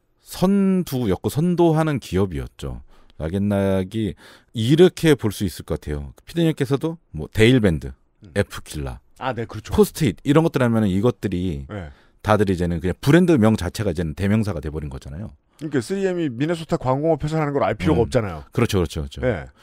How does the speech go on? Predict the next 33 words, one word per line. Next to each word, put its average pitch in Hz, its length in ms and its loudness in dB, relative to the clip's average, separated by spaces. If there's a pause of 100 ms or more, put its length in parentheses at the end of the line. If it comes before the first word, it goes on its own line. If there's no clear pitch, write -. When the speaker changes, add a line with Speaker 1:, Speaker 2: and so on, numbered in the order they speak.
(180)
Speaker 1:
그런 127 180 2
것처럼 147 380 2 (840)
어느 143 240 6
순간인가 151 640 4 (100)
반찬통 117 600 0 (340)
하면 156 380 2 (360)
락앤락. 95 540 2 (300)
그냥 117 220 4
이게 92 200 0
이제는 80 300 -4 (640)
대명사가 101 520 2
돼버린 82 500 -2 (400)
그런 110 240 2
Speaker 2:
주-, 101 60 0
Speaker 1:
정도 85 240 -4
이제는. 67 340 -8 (180)
Speaker 2:
주부 151 240 2
입장에서는 123 720 -2
되게 107 360 -4 (260)
석기시대에서 - 500 -2
철기시대로 185 480 -2
넘어간 110 340 0
Speaker 1:
<laughs> 85 1120 -4
Speaker 2:
기분이거든요. 107 440 0
그전에는, 127 520 2
Speaker 1:
음. 104 280 -2
Speaker 2:
어, 107 260 -2
유리로 147 340 2
된 131 120 0
밀폐용기도 117 640 0
잘 127 140 0
못 110 120 0
봤고 104 480 0